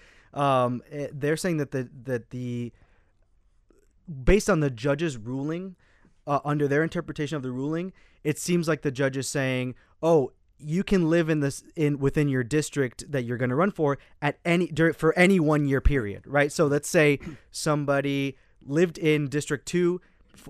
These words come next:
uh, in nineteen ninety-five for a year, and then they moved away. Maybe they lived in Broward for all this time after, and,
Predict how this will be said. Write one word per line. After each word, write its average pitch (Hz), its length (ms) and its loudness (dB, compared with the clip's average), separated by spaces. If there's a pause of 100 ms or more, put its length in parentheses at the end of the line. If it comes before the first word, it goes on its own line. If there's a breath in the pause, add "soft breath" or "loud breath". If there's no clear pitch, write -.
uh, 135 320 2
in 135 120 -2
nineteen 143 320 -2
ninety-five 117 640 -4
for 123 220 -6
a 110 60 -4
year, 104 240 -8
and 131 120 -6
then 131 80 -4
they 123 100 -4
moved 156 260 0
away. 135 420 0 (100)
Maybe 139 200 -2
they 127 120 0
lived 127 220 -2
in 120 120 -4
Broward 110 500 -4 (300 soft breath)
for 127 420 0
all 143 180 2
this 143 160 2
time 127 240 -2
after, 151 240 -2
and, 131 260 -6